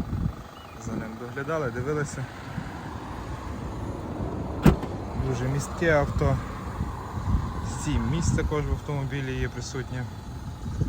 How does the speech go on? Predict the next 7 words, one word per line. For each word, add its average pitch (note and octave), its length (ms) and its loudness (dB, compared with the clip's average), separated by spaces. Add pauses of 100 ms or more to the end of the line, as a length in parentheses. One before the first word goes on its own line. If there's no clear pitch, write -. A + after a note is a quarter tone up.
(1000)
що - 180 0
дуже C3 260 4
зручно. B2 360 6 (1900)
Сидіння C3 500 2 (180)
з C3+ 80 2
легкістю - 560 8
складається, D3+ 800 4